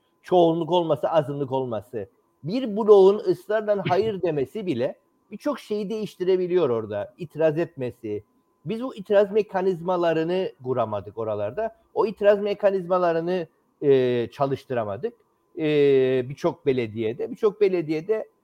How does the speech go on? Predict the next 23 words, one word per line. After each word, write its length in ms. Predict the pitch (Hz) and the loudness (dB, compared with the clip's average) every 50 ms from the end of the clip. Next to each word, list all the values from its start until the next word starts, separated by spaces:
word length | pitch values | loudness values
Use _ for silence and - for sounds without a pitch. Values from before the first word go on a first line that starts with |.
| _ _ - | _ _ -6
belediye 260 | 180 196 185 180 208 | -2 -2 0 0 0
meclisindeki 640 | 208 226 214 - - 196 175 185 180 165 - 196 165 | 0 0 -2 -4 -4 -12 -8 -8 -8 -6 -4 -4 -4
arkadaşlar 540 | 170 - - 180 160 165 160 - 208 - - - | -4 -2 -2 -2 -2 -2 -2 -2 -4 -4 -4 -6
iyi 280 | 196 196 208 240 240 220 | -12 -10 -8 -6 -4 -2
niyetle, 540 | 208 165 123 104 - - 143 185 240 - - _ _ _ _ _ _ - - | 0 0 0 -2 -4 -4 -2 -2 -2 -2 -6 _ _ _ _ _ _ -4 -2
e, 60 | 170 151 151 151 151 147 143 143 151 | 0 2 2 4 6 6 6 6 4
ve 100 | 175 160 | 0 -2
feodal 420 | - - 196 185 185 180 226 240 | 0 2 4 4 4 4 2 0
ilişkilerden 600 | 233 220 185 - - 160 156 135 117 120 110 113 | 0 -2 -8 -6 -2 0 0 0 0 -2 -6 -4
dolayı 360 | 113 113 107 107 101 101 117 | -6 -4 -4 -4 -4 -4 -4
da 180 | - - - - _ _ _ _ _ _ - | -6 -8 -8 -10 _ _ _ _ _ _ 0
başkanla 460 | 185 185 - - 240 247 233 226 226 | 0 0 0 -2 -4 -4 -2 -4 -4
çok 280 | 226 - 233 240 - | -4 -4 -6 -4 0
dalaşmıyorlar. 800 | - 196 196 214 233 226 - - - 151 131 107 92 92 123 - - _ _ _ _ _ _ _ _ _ _ - | 4 4 6 6 4 4 2 -4 -8 -6 -4 -4 -4 -6 -8 -12 -12 _ _ _ _ _ _ _ _ _ _ 0
E, 880 | 165 151 147 147 147 143 139 139 139 131 131 131 131 131 127 127 123 | 4 6 8 8 10 8 8 6 4 2 0 -2 -2 -2 -4 -4 -4
halkımız 580 | 120 135 160 170 160 - - 175 190 233 240 247 | -4 0 0 0 0 -2 -8 -8 -6 -6 -6 -6
da 80 | 247 | -6
şeyi 340 | 233 - - 214 214 254 220 | -6 -6 -8 -8 -8 -2 2
de 160 | 233 247 - - | 2 2 2 0
çözemedi. 640 | - 139 120 117 123 110 107 104 90 85 98 95 87 _ _ _ _ _ _ _ _ - | -2 -2 -2 -2 -2 -4 -4 -8 -10 -8 -10 -10 -10 _ _ _ _ _ _ _ _ -4
E, 360 | 143 127 123 123 120 113 104 | -2 0 0 0 0 0 2
başkan 460 | 127 143 139 - - - 202 220 220 202 | 0 0 0 0 0 2 2 2 4 2
başkadır, 580 | 202 190 - - 202 196 190 202 202 190 180 | 0 0 0 -2 -2 0 2 2 2 0 0